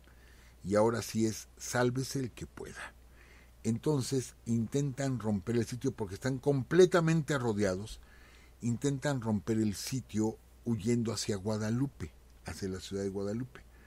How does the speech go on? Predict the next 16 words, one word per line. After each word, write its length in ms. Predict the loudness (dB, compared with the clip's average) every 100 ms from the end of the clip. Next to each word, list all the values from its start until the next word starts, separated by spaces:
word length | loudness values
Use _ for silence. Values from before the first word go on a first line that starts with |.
| -20 -20 -20 -20 -20 -10
Se 140 | -2
alcanzan 420 | -2 0 -2 0 -2
a 60 |
juntar 340 | -2 -2 0 0
seiscientos, 600 | -2 -2 -2 -2 -4 -6
ochocientos 520 | -8 -8 -6 -6 -4
hombres 360 | -2 0 -2 -2
e 100 | 0
intentan, 800 | 2 0 -2 0 0 -2 -4 -2
o 80 | -4
sea, 120 | -4
sobrevivientes, 800 | -4 2 2 4 0 -2 -6 -8 -20 -20 -20 -20 -6
intentan 560 | -4 0 0 0 0 0
romper 280 | -2 0 0
el 120 | -2
sitio, 500 | -4 -8 0 0